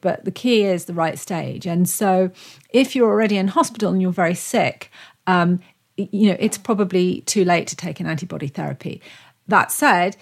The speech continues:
if you are just coming down with covid, it's too early in the sense that, you know, you'd have to give it to everyone. It's an infused drug. You need to go to hospital. So it's been really hard to find the sweet spot for these antibody therapies, even though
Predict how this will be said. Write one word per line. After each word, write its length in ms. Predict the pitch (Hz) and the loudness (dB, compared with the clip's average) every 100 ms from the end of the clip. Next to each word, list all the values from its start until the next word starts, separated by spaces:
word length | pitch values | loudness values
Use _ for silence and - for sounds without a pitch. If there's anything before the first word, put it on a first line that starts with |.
| _ - | _ 0
if 240 | 208 208 226 | 0 2 0
you 160 | 208 | 2
are 380 | 180 180 175 160 _ _ _ - 190 | 4 4 2 -2 _ _ _ -6 0
just 260 | 190 - | 0 0
coming 320 | - 196 180 | -2 0 0
down 280 | 196 247 233 | 4 4 4
with 160 | 214 - | 2 -2
covid, 420 | 180 170 151 156 | -4 -2 -2 -4
it's 280 | - 190 - | -2 -2 -2
too 240 | - 180 | -4 0
early 480 | 180 180 170 143 143 | 2 4 2 -2 -4
in 100 | 165 | -4
the 80 | 160 | -6
sense 320 | - 165 - | -4 -4 -4
that, 240 | - 143 - | -2 -4 -2
you 80 | 196 | -2
know, 80 | 165 | -2
you'd 240 | 170 180 | -2 -4
have 240 | 170 165 - | -4 -6 -8
to 100 | 190 | -8
give 160 | - | -6
it 140 | - - | -6 -4
to 120 | - | -2
everyone. 460 | 240 254 226 226 | 0 2 2 2
It's 180 | 196 - | -2 -4
an 80 | 175 | -6
infused 680 | 160 - 208 196 190 - - - - | -8 -6 -2 0 0 -4 -12 -18 -10
drug. 360 | - 190 185 185 | 2 6 6 2
You 60 | 170 | -4
need 140 | 160 | -6
to 80 | - | -6
go 100 | - | -8
to 60 | |
hospital. 500 | 160 160 - 180 165 | -6 -6 -8 -6 -6
So 400 | 151 - 196 190 185 - - - - | -4 0 2 2 0 -12 -20 -20 -4
it's 160 | - 208 | 0 2
been 220 | 214 208 | 4 6
really 160 | 240 233 | 6 4
hard 260 | 220 202 - | 2 0 -2
to 40 | |
find 240 | - 185 | -2 0
the 80 | 180 | 0
sweet 300 | - - 285 | -2 -2 -2
spot 300 | - 196 - | -2 -4 -4
for 80 | - | -6
these 180 | 165 147 | -6 -4
antibody 460 | 147 143 135 151 | -4 -6 -8 -8
therapies, 500 | 143 156 147 170 165 - - _ _ | -8 -8 -6 -6 -6 -8 -20 _ _
even 380 | 262 285 233 233 | 2 4 6 4
though 420 | 285 208 143 160 | 4 2 0 -4